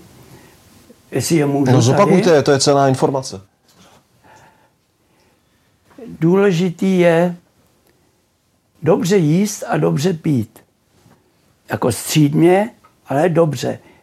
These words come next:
Speaker 1: Mít z toho radost. Další. Mít kolem sebe přátele,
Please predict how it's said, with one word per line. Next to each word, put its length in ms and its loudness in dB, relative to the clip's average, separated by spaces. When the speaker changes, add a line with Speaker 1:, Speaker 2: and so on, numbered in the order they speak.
Speaker 1:
Mít 320 0
z 140 -20
toho 300 0
radost. 600 -4
Další. 640 -4
Mít 280 0
kolem 380 0
sebe 520 0
přátele, 680 -4